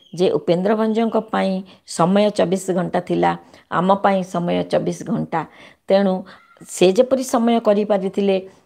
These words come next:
ଏତିକି ସାହିତ୍ୟ ରଚନା କରିବା ପାଇଁ, ସେଇଭଳି ଆମକୁ ମଧ୍ୟ ସମୟ କରିବାକୁ ହେବ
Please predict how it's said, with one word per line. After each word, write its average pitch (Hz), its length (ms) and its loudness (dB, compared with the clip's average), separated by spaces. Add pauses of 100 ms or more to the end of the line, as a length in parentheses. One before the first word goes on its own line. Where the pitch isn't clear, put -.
ଏତିକି 190 300 -2
ସାହିତ୍ୟ 185 420 0
ରଚନା 170 380 0
କରିବା 175 300 0
ପାଇଁ, 170 320 -6 (300)
ସେଇଭଳି 190 720 0 (220)
ଆମକୁ 190 420 2
ମଧ୍ୟ 254 300 0
ସମୟ 208 360 -2
କରିବାକୁ 180 540 0
ହେବ 180 480 2